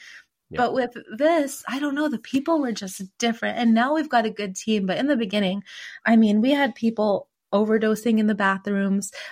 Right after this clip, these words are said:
Speaker 2: I had people having sex upstairs, like, people stealing wallet. I mean, it was just bonkers. I would, people come to work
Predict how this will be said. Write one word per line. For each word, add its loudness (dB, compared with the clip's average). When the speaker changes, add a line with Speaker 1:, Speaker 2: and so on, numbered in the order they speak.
Speaker 2:
I -4
had 4
people 0
having 0
sex -4
upstairs, 0
like, -4
people 0
stealing 0
wallet. 0
I 4
mean, 4
it -2
was -4
just -10
bonkers. -4
I 0
would, -2
people -4
come -2
to 2
work 0